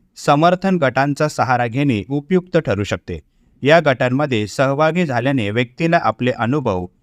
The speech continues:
इतरांसोबत शेअर करण्याची संधी मिळते. मूड स्विंग्स हे काही वेळा साधारण बदल असू शकतात, पण जेव्हा ते वारंवार, तीव्र आणि अनियंत्रित असतात, तेव्हा ते मानसिक समस्यांचे लक्षण असू शकते.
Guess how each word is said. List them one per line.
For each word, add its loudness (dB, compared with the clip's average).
इतरांसोबत 0
शेअर -2
करण्याची -2
संधी 0
मिळते. -4
मूड 2
स्विंग्स 0
हे 0
काही 0
वेळा 0
साधारण 0
बदल 0
असू -2
शकतात, -4
पण 2
जेव्हा 4
ते 2
वारंवार, 0
तीव्र -2
आणि -2
अनियंत्रित 0
असतात, -2
तेव्हा 2
ते 2
मानसिक 0
समस्यांचे -2
लक्षण -4
असू -2
शकते. -4